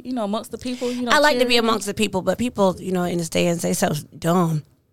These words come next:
Speaker 2: They say dumb things. They be yelling out craziness. And
Speaker 1: Yeah, that's the whole
Speaker 2: heckling.
Speaker 1: experience. That's the experience of it.
Speaker 2: Like, when I go see, like, Duke play,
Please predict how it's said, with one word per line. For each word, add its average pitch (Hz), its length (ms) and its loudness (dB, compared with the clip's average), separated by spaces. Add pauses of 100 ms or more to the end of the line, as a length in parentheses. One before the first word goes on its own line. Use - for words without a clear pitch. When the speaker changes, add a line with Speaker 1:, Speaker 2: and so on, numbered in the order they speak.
(480)
Speaker 2:
They 202 120 4
say 202 200 4
dumb 190 240 4
things. 190 320 4
They 190 120 4
be 185 100 2
yelling 180 320 4
out 180 200 0
craziness. 180 640 0
And 214 80 -4
Speaker 1:
Yeah, 220 220 2 (160)
that's 240 180 0
the 226 80 -2
whole 220 160 -2
Speaker 2:
heckling. 214 540 4
Speaker 1:
experience. 202 160 -4 (1000)
That's - 160 -2
the 202 120 -4
experience 202 600 -6
of 151 160 -8
it. - 200 -16 (840)
Speaker 2:
Like, 208 220 2
when 202 180 2
I 208 60 2
go 208 140 4
see, 202 220 2
like, 175 320 -8 (360)
Duke 240 360 2
play, 262 400 2